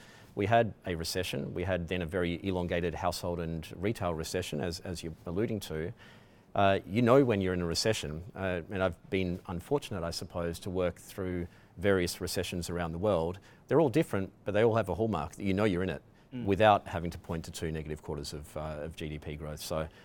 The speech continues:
Speaker 1: uh, this for me is, uh, is a noise.
Speaker 2: There's also not just the, the argument about the, the two negative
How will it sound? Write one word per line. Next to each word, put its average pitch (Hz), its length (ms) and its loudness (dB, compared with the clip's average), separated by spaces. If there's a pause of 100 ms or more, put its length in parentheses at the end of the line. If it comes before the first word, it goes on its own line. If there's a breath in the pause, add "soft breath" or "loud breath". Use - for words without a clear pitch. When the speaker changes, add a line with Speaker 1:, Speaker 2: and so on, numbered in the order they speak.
(140 loud breath)
Speaker 1:
uh, 87 140 2
this 92 220 -2
for 92 100 -6
me 82 420 0
is, 82 340 -4
uh, 80 280 -4
is 87 140 -8
a 87 40 -6
noise. 80 460 -8 (1040 loud breath)
Speaker 2:
There's 160 480 4
also 208 260 0
not 160 220 -2
just 135 200 -4
the, 113 140 -2
the 113 180 0
argument 117 520 6
about 110 180 6
the, 113 100 2
the 110 120 0
two 139 200 6
negative 120 520 4